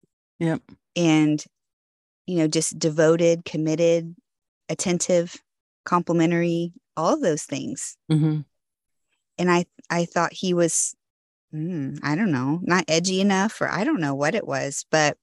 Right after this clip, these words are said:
Speaker 2: I didn't have to earn anything with him.
Speaker 1: Mm-hmm. It could be as simple slash complex as, you know, the neurochemicals.
Speaker 2: Yes.
Speaker 1: I mean, he just didn't zing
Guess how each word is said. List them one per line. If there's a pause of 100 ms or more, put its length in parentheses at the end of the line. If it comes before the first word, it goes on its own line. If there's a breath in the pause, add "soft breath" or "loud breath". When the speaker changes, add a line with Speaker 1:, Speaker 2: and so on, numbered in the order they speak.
(420)
Speaker 2:
I
didn't
have
to
earn
anything (1400)
with
him.
Speaker 1:
Mm-hmm. (1400 loud breath)
It
could
be
as
simple (260)
slash
complex
as, (180)
you
know,
the
neurochemicals. (380 loud breath)
Speaker 2:
Yes.
Speaker 1:
I
mean, (120)
he
just
didn't
zing